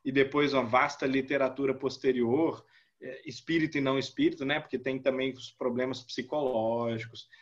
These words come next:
a sociologia, a, a, as neurociências hoje e a própria ética evoluiu um pouquinho, mas evoluiu,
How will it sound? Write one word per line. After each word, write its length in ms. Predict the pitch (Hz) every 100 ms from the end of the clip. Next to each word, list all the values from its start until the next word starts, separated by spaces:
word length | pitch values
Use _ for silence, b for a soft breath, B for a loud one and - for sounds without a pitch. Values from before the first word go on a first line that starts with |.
| b -
a 100 | 117
sociologia, 1300 | 139 131 - 127 123 107 107 117 131 123 113 110 b b b -
a, 100 | 117
a, 520 | 113 110 113 113 123
as 80 | 117
neurociências 880 | 135 143 135 - 123 123 127 123
hoje 300 | 117 131 127 170
e 80 |
a 80 | 170
própria 420 | - 147 165 160
ética 600 | 135 135 147 - - 120 -
evoluiu 800 | 160 135 151 147 131 156 170 -
um 120 | 156 151
pouquinho, 540 | - - 165 180 165
mas 240 | 139 135
evoluiu, 640 | 131 131 135 120 131 196